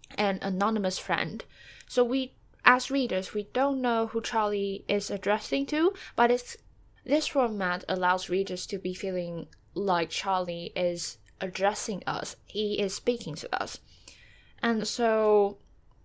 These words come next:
that prompts me, prompted me to write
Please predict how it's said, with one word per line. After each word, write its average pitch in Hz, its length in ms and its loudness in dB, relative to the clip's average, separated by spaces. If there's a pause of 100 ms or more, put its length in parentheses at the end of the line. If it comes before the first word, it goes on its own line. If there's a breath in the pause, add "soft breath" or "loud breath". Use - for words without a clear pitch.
(160)
that 220 520 4 (1500)
prompts 247 480 0
me, - 440 -6
prompted 214 360 -6
me 165 180 -6
to 165 500 -4 (520 soft breath)
write 190 480 0